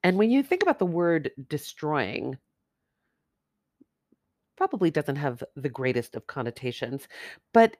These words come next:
it's the part of us that needs things to end, needs to let go of some of the comfort, some of the security, in order to grow and evolve and build.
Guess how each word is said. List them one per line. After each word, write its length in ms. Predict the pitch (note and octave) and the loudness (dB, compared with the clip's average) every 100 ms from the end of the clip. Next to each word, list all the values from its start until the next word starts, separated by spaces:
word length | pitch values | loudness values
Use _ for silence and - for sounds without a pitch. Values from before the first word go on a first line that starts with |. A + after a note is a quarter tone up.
| _ | _
it's 300 | A3 A3 - - | 2 2 -10 -2
the 140 | A3+ | -2
part 340 | - - E4+ | -2 -2 0
of 120 | G4 F3+ | 2 4
us 320 | E3 D#3 - | 4 2 -4
that 260 | E3+ D3 - - _ _ _ _ | 2 2 2 -12 _ _ _ _
needs 520 | D#3 F#3+ G3+ F3+ - - - | 2 4 4 2 -4 -16 -2
things 240 | F3+ E3+ - | 0 0 -2
to 220 | D#3+ - | -6 -2
end, 500 | C3+ G#2+ A2 A2+ - _ _ - | -2 0 -2 -6 -12 _ _ -4
needs 440 | E3 F#3 E3 - | 2 2 0 -6
to 320 | - E3+ D3 - _ - | -2 2 2 0 _ -2
let 220 | D#3 D#3+ | 0 2
go 120 | - | 0
of 80 | C#3 | -2
some 140 | - A#2 | -4 -10
of 80 | |
the 60 | C3 | -10
comfort, 460 | - G3 F3+ D#3 - | -6 -6 -4 -6 -4
some 200 | D#3 C3+ | -8 -6
of 80 | |
the 40 | - | -8
security, 760 | - - - G3+ D#3+ F2 - - _ - - _ - | -10 -18 -4 -2 -2 -4 -8 -10 _ -20 -20 _ -2
in 120 | F3+ | 0
order 260 | F3+ F3+ F#3 | 2 2 0
to 200 | - E3+ | -2 -8
grow 440 | C3+ B2+ D3+ D#3+ - | -10 -2 0 0 -2
and 100 | C#3+ | -4
evolve 360 | B2 C3 C3 - | -4 -4 -4 -6
and 160 | B2 | -8
build. 440 | A#2 B2 - - | -6 -6 -6 -8